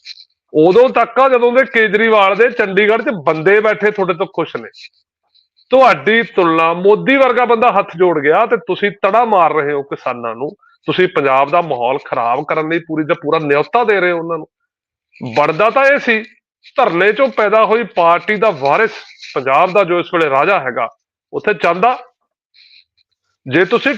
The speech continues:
ਟੋਲ ਠੀਕ ਕਰਵਾਉਣ ਲਈ ਜਾ ਸਕਦੇ ਹੋ, ਖੋਲ੍ਹਣ ਲਈ ਜਾ ਸਕਦੇ ਹੋ,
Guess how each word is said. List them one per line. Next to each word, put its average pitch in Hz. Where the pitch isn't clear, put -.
ਟੋਲ 214
ਠੀਕ 196
ਕਰਵਾਉਣ 226
ਲਈ 240
ਜਾ 165
ਸਕਦੇ 185
ਹੋ, 185
ਖੋਲ੍ਹਣ 214
ਲਈ 202
ਜਾ 143
ਸਕਦੇ 143
ਹੋ, 143